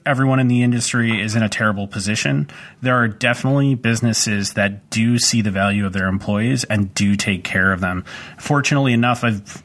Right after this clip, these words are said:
I've almost always been in a position where I've, where I've been there, but there are many people that think that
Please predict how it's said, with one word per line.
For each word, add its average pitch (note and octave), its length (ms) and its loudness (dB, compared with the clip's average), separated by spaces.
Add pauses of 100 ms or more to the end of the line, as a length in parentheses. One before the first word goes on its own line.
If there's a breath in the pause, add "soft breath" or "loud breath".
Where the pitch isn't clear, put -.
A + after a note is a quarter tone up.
I've A#2 160 2
almost C#3 420 0
always A#2+ 320 2
been A2+ 140 0
in G#2+ 60 -2
a - 20 -8
position G2+ 680 -4 (440 loud breath)
where A2+ 140 2
I've, - 420 -6 (240)
where G#2+ 120 2
I've G2 140 -4
been A#2 140 2
there, C#3+ 280 0 (460 loud breath)
but A2+ 320 0
there A#2+ 220 2
are A2 40 2
many A#2+ 280 2
people A#2+ 340 0
that G2+ 360 -2 (240 loud breath)
think B2 380 -2
that G#2 360 0